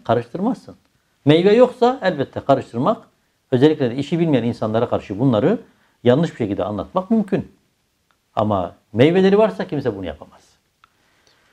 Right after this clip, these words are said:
Hakkaniyetine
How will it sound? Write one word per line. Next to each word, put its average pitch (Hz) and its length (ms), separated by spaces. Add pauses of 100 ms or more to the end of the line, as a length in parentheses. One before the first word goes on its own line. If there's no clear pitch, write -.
(1500)
Hakkaniyetine 185 920